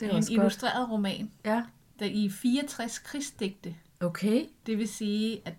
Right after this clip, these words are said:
Speaker 2: der er noget billede i, og der
Speaker 1: Mhm.
Speaker 2: er små, korte digte, men man har skrevet en hel,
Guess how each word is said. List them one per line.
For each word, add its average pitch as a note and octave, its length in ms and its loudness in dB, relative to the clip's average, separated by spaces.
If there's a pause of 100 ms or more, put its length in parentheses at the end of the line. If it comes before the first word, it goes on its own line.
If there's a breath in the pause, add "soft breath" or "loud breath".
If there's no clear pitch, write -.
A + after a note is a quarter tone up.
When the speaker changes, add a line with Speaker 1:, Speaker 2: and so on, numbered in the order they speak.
Speaker 2:
der D#3 60 -4
er C3+ 240 -4
noget - 180 -10 (100)
billede D4 400 -2
i, C4+ 220 -6
og F#3 140 -4
der E3 160 2
Speaker 1:
Mhm. G3 100 0
Speaker 2:
er D#3 380 -2 (460 soft breath)
små, A#3 300 -4
korte G#3+ 460 -4
digte, B3+ 320 -6 (300)
men G#3+ 240 0
man G#3 100 -2
har G#3+ 100 0
skrevet A3+ 300 -4
en A#3+ 60 -2
hel, C4 260 -6